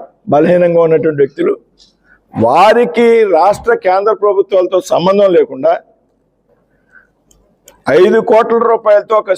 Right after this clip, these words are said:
సంక్షేమ నిధి ఏర్పాటు చేసి, వారికి కష్టాల్లో ఆసరాగా ఉండాలి. ఈ సంక్షేమ నిధి ఈ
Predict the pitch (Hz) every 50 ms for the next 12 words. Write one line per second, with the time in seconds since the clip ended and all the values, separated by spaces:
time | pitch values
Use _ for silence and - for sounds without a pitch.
0 | - - 262 277 269 - 240 240 233 233 226 220 208 202 185 180 170 170 175 -
1 | - 185 175 - - 143 143 143 - - - - _ _ _ _ _ _ _ _
2 | _ _ _ _ _ _ _ _ _ _ _ _ _ _ _ _ _ _ _ _
3 | _ - - - _ _ _ _ _ _ _ _ _ _ _ - - 123 110 123
4 | 143 165 202 233 233 220 226 233 233 226 226 220 226 220 180 180 - - 226 214
5 | 220 220 220 226 233 233 208 - - - 156 170 190 - 214 208 208 208 202 196
6 | 196 185 175 165 170 175 185 175 170 202 - - _ _ _ _ _ _ _ _
7 | _ _ _ _ _ _ _ _ _ _ _ _ _ - 151 160 185 190 170 151
8 | 165 160 160 151 226 233 233 226 220 220 220 220 233 226 220 208 - - - _
9 | _ _ _ _ _ _ _ _ _ _ _ _ _ - 156 175